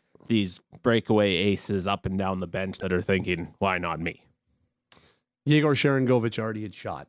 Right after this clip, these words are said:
Speaker 2: He is seventy-five percent in shootouts this year.
Speaker 1: Man, is he
Speaker 2: The
Speaker 1: on a
Speaker 2: rest
Speaker 1: heater
Speaker 2: of
Speaker 1: right
Speaker 2: the
Speaker 1: now.
Speaker 2: team is zero percent. Uh, yeah, he's been ridiculous.
Speaker 1: And you know what? We heard all the right things from him last night. Obviously,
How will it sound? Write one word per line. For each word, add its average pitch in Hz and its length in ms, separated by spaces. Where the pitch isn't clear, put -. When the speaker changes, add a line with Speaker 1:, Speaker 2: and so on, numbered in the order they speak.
Speaker 2:
He 180 220
is 196 120
seventy-five 190 640
percent 170 300
in 151 60
shootouts 139 420
this 123 220
year. 123 220
Speaker 1:
Man, 160 320
is 107 140
he 120 100
Speaker 2:
The 135 100
Speaker 1:
on 104 160
a 120 80
Speaker 2:
rest 127 220
Speaker 1:
heater 98 160
Speaker 2:
of - 60
Speaker 1:
right 90 220
Speaker 2:
the 87 60
Speaker 1:
now. 90 140
Speaker 2:
team 151 240
is 131 120
zero 127 360
percent. 92 500
Uh, 160 560
yeah, 135 320
he's 123 340
been 120 420
ridiculous. 95 580
Speaker 1:
And 143 180
you 151 80
know 156 140
what? 143 280
We 135 120
heard 156 340
all 143 200
the 123 80
right 120 260
things 110 280
from 110 180
him 104 120
last 101 320
night. 104 200
Obviously, 101 640